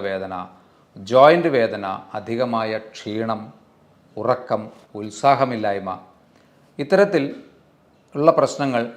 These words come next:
നിങ്ങളെ കുറച്ച് കാലങ്ങളായി അലട്ടുന്നുണ്ടെങ്കിൽ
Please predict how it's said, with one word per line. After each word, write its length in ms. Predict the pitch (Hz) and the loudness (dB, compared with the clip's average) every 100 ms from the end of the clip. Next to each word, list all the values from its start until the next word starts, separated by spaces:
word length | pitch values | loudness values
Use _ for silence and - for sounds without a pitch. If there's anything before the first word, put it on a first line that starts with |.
| - | -10
നിങ്ങളെ 280 | 127 127 127 - - - - | -4 0 0 -2 -16 -20 -6
കുറച്ച് 340 | 131 127 - 151 | -6 -6 -6 4
കാലങ്ങളായി 500 | 131 131 127 123 123 - - | 6 6 4 4 2 -2 -8
അലട്ടുന്നുണ്ടെങ്കിൽ 1000 | 113 113 - 127 120 113 110 113 110 107 | -4 -4 -4 -8 -6 -8 -4 -4 -4 -8